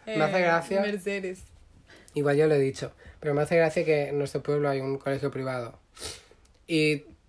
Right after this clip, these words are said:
Speaker 1: tú ves a los canis saliendo a las cinco porque por alguna razón son de ese tipo de colegios que se van como a las doce y vuelven a las tres y luego salen como a las cinco.
Speaker 2: Como, pues como cuando vas al cole.
Speaker 1: Ya, ya, pero que van al instituto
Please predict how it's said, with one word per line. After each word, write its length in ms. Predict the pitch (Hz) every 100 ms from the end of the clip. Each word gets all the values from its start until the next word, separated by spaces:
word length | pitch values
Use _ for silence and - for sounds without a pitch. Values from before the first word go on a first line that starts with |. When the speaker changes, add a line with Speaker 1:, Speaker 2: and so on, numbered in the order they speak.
| -
Speaker 1:
tú 120 | 160
ves 140 | 175 208
a 40 |
los 160 | 190 -
canis 680 | 156 147 160 202 208 - -
saliendo 480 | - - 156 160 160
a 80 | -
las 180 | 147 -
cinco 360 | - 170 180 220
porque 260 | 170 143 147
por 140 | 143
alguna 260 | 139 147 202
razón 460 | 202 156 180 190
son 180 | 180 165
de 80 | 175
ese 100 | 190
tipo 340 | 160 156 180
de 400 | 165 147 147 139 - - - -
colegios 460 | 143 143 143 185
que 220 | - 160 147
se 100 | 151
van 140 | 147
como 180 | 156 180
a 20 |
las 180 | 170 151
doce 280 | 139 170 247
y 100 | 214
vuelven 360 | 143 156 160 170
a 100 | 160
las 140 | 151
tres 320 | - 170 240 -
y 40 |
luego 160 | 151 151
salen 180 | 165 151
como 140 | 151
a 40 |
las 160 | 139 -
cinco. 360 | 139 127 127 123 202
Speaker 2:
Como, 300 | 214 202 190
pues 160 | 202
como 260 | - 196 185
cuando 180 | 196 202
vas 120 | 233
al 160 | 208
cole. 320 | 175 208 202 170 - _ _
Speaker 1:
Ya, 180 | 160 190
ya, 220 | 220 196
pero 240 | 143 135
que 100 | -
van 180 | 127 139
al 120 | 196 202
instituto 800 | 151 - 120 - 175 190 117